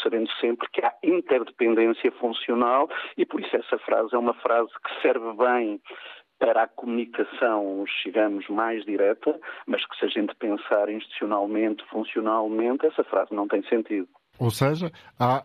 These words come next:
Speaker 2: um motivo político, ou pode haver um motivo político na sua interpretação, João Pedroso, eh, de, desta ação do Ministério Público, uma ação, obviamente, eh, com o
Speaker 1: Temos que
Speaker 2: aval da
Speaker 1: definir o
Speaker 2: P G R.
Speaker 1: que é, temos que definir o que é que é político.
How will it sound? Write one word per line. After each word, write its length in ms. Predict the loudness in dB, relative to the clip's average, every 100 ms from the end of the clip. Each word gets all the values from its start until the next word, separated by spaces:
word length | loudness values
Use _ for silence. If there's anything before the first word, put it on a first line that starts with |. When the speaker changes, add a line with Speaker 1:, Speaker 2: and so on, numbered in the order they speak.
| 0
Speaker 2:
um 160 | 2 4
motivo 480 | 4 2 0 -2
político, 540 | -2 0 0 0 0 0
ou 80 | 2
pode 320 | 2 2 2
haver 360 | 2 2 2
um 80 | 2
motivo 360 | 2 0 -4 -4
político 480 | -2 -2 -2 -2 -2
na 80 |
sua 180 | 0 0
interpretação, 640 | 0 -2 -8 -4 0 0 0 -8 -20 -8
João 220 | -2 0
Pedroso, 420 | 0 2 2 0 -8 -20 -20 -8
eh, 240 | -2 -2 -2
de, 320 | -6 -4 -4
desta 380 | 0 0 0 -2
ação 340 | 0 2 2
do 80 | 4
Ministério 460 | 2 2 0 0 -2
Público, 720 | -2 -2 -2 -4 -6 -6 -2
uma 180 | 0 0
ação, 260 | 2 0 0
obviamente, 760 | -4 0 2 4 2 0 -4 -8 -10 -20 -12 -4
eh, 440 | 0 0 0 0 0 -2 -4 0
com 260 | 4 4
o 120 | 4
Speaker 1:
Temos 160 | 4 4
que 60 | 2
Speaker 2:
aval 180 | 2 0
da 60 |
Speaker 1:
definir 200 | 0 2
o 40 | 2
Speaker 2:
P 80 |
G 20 | 2
R. 160 | 2
Speaker 1:
que 300 | 2 2 0
é, 20 | -4 _ _ _ _ _ _ _ -2
temos 200 | 0 0
que 80 | -6
definir 320 | -4 0 0
o 60 | 0
que 120 | -2
é 20 |
que 120 | 0
é 40 | -2
político. 760 | -2 -10 -10 -8 -8 -8 -8